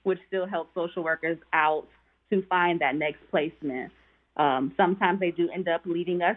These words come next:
and it's to the unknown, but at least we were able to do our part and it still helps them, the social workers out.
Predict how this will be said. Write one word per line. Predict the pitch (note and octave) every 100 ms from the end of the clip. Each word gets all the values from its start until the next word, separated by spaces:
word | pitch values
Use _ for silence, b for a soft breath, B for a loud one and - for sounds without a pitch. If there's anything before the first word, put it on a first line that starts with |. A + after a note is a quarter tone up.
| -
and | E3+ D#3+
it's | D#3 - _ G#3+
to |
the | E3+ D#3+ E3 -
unknown, | D#3+ E3+ D3+ D3+ F#3
but | E3+
at | C#3+
least | F3+ F#3 F3
we | F3+ F3+ F3 F3
were | E3+ D#3+ D3+ D#3 F#3 - D#3+
able | E3+ F3
to | F#3+
do | F3 D#3+
our | D#3
part | - F3+ E3+
and | E3+
it | D3 _
still | E3 D#3
helps | F3+ D#3 _ -
them, | D3 C#3 -
the | E3+
social | D#3 D#3
workers | C#3 C3+ C3+ C3+
out. | C3 A#2+